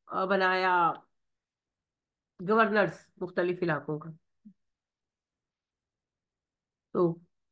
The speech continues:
कुछ गवर्नर्स थे जो फसादी थे, थे, क्योंकि खराबी तो आई ना। हजरत अली रजी अल्लाह तआला अन्हु जब खलीफा बने हैं, तो कूफा में थे और उन्होंने नमाज पढ़ाई।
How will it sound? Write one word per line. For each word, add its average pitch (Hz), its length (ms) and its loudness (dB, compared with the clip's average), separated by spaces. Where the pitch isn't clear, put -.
कुछ - 500 -4
गवर्नर्स 262 520 4
थे 262 140 4
जो 254 120 2
फसादी 214 400 -2
थे, 220 200 -8
थे, 247 100 0
क्योंकि 190 220 2
खराबी 214 380 4
तो 226 100 4
आई 240 200 4
ना। - 200 -2
हजरत 226 380 4
अली 254 240 -2
रजी 247 280 2
अल्लाह 220 280 4
तआला 196 360 4
अन्हु 196 220 0
जब 190 300 -2
खलीफा 190 320 2
बने 170 300 2
हैं, 135 200 -6
तो 196 460 8
कूफा 202 400 0
में 202 180 0
थे 226 200 0
और 202 200 4
उन्होंने 202 320 0
नमाज 185 340 0
पढ़ाई। 160 320 -6